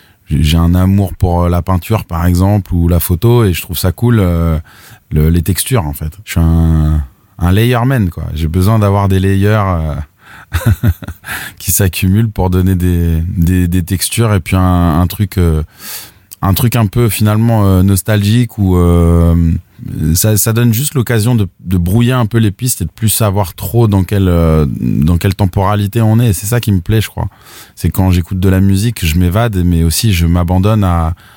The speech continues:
à, au temps. Je, je sais plus très bien si c'est deux minutes qui sont passées ou c'est quatre ou c'est six,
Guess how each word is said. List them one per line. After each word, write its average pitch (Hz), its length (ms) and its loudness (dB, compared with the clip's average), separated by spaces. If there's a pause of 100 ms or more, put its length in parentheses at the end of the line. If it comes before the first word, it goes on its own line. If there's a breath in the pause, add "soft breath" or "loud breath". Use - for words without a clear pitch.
(220 loud breath)
à, - 520 0
au 82 140 0
temps. 113 260 -2 (140)
Je, 82 220 -4
je 78 160 0
sais 80 160 -2
plus 92 160 -6
très - 160 0
bien 110 260 2
si 85 680 0
c'est 85 180 -2
deux 82 180 0
minutes 117 320 0
qui - 100 -12
sont 107 180 0
passées 104 300 0
ou 123 80 2
c'est 85 180 -2
quatre 123 380 -4
ou 82 40 -6
c'est 62 360 -4 (120)
six, - 460 -4